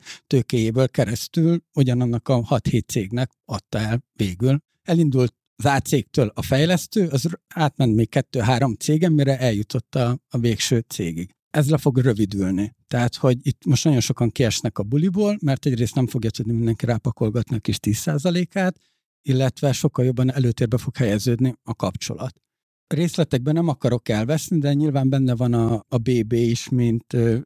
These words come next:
egy csatorna, hogy ezért is dolgozok az I T-s minisorozaton, illetve az, hogy én ismerem ezeknek a nagy cégeknek a tulajdonosait vagy C E O-it, és hogy én közvetlenül el tudok jutni hozzájuk,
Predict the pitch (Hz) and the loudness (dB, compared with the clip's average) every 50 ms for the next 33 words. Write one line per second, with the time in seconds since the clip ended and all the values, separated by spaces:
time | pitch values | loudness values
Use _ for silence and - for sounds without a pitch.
0 | - _ 113 110 - - - 120 - - 151 143 151 156 170 185 185 190 180 - | -6 _ -2 -2 -2 0 -2 -2 -2 0 0 0 2 2 2 2 2 2 0 0
1 | - - - _ _ - 113 120 110 139 127 113 - - - - - _ _ _ | -4 -12 -20 _ _ -2 -2 0 2 2 0 0 0 -2 -4 -4 -6 _ _ _
2 | _ _ - 135 139 123 120 123 120 117 123 - 123 107 143 127 123 - - 120 | _ _ -4 -2 0 0 2 2 2 0 2 0 0 0 0 0 -2 0 0 -2
3 | - - - 139 123 135 135 - - 160 160 160 - 175 156 - - 170 170 170 | -2 0 0 0 2 2 0 0 0 0 0 0 0 0 -2 0 0 0 0 0
4 | - - _ _ _ _ _ _ _ _ - 160 143 139 143 143 135 - - 151 | -2 -6 _ _ _ _ _ _ _ _ -2 -2 0 2 2 0 0 -2 -2 -2
5 | 151 143 151 151 - _ - 143 135 - - - - 143 135 131 131 - - - | 0 0 0 -2 -4 _ -2 -2 -2 0 -2 -6 -2 -2 -2 -2 -2 -4 -4 -2
6 | 139 135 143 160 - - 151 - - - 147 131 131 135 135 131 - 147 - - | 0 0 0 0 0 -2 -2 -2 0 -2 0 0 2 0 0 0 -2 -2 -2 0
7 | 156 147 139 143 - - 143 143 127 - - - 123 120 143 135 - - 139 - | 0 0 0 0 0 0 0 0 -2 -2 -2 -2 0 0 0 -2 -2 -2 -2 -2
8 | 107 101 - 123 110 110 120 131 139 143 147 135 - - 170 160 151 151 143 - | -2 -4 -2 0 2 2 2 2 2 0 0 0 0 0 0 2 2 0 0 0
9 | - 135 - - - 135 101 82 82 80 78 95 104 - - - _ _ _ _ | -2 -4 -4 -2 -2 -2 -2 -2 -4 -8 -8 -10 -12 -12 -14 -20 _ _ _ _
10 | _ _ _ _ 139 117 - - - 147 139 131 135 170 - _ _ - - 143 | _ _ _ _ -2 -2 -2 0 0 2 2 2 2 -2 -8 _ _ -2 0 2
11 | 151 - - 175 147 135 143 - - - 131 131 131 135 - - 131 127 120 - | 2 2 2 0 2 2 0 0 0 0 2 2 2 0 0 0 0 0 0 0
12 | - 127 123 120 - - 139 123 - - 131 117 104 120 110 107 107 120 147 151 | 0 0 0 0 0 0 -2 -2 0 0 0 0 2 0 0 -2 0 0 0 0
13 | 160 170 185 190 170 - | 2 2 2 0 0 -4